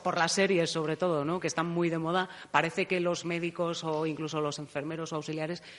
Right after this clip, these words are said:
parece que a veces van muy mal-, malhumorados, con mucha prisa por el pasillo.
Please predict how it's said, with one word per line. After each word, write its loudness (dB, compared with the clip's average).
parece -4
que 0
a 0
veces -4
van 0
muy -2
mal-, -2
malhumorados, 2
con 0
mucha 2
prisa 0
por -4
el -4
pasillo. -6